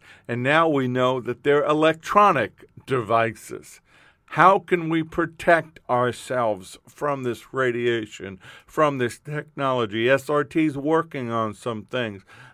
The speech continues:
that we believe might do that. How can we take advantage of what the enemy's doing? I'm working with a group of businessmen from all over the world coming together into a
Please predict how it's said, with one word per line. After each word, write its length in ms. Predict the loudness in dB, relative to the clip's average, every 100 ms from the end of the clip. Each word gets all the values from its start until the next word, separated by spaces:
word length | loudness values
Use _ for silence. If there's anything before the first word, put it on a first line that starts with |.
| _
that 180 | 0 0
we 180 | -2 -2
believe 480 | -2 -2 -2 -4
might 360 | -4 -2 -2 -4 _
do 220 | -6 -2
that. 280 | 0 -2 -2
How 340 | 0 2 2 0
can 320 | -2 -4 0
we 180 | 0 0
take 380 | -2 -2 -2
advantage 680 | -8 -4 -4 -2 -2 -4 -2
of 180 | -4 0
what 280 | 0 0 -2
the 120 | -4
enemy's 400 | -4 -4 -4 -8
doing? 340 | -4 -4 -2 -2
I'm 240 | -4 -2
working 540 | -4 -4 -6 -10 -10 -14 -20 -14 -6
with 180 | -4
a 60 | -6
group 400 | -4 -4 -4 -2
of 240 | -4 -4
businessmen 760 | 0 0 0 -8 -10 -4 -4 -4
from 220 | -8 -2
all 360 | 2 4 2 2
over 240 | 0 -2
the 120 | -4
world 440 | 0 2 2 0 -4
coming 380 | -6 -4 -8
together 480 | -10 -4 0 2 2
into 300 | -2 -4 0
a 160 | 0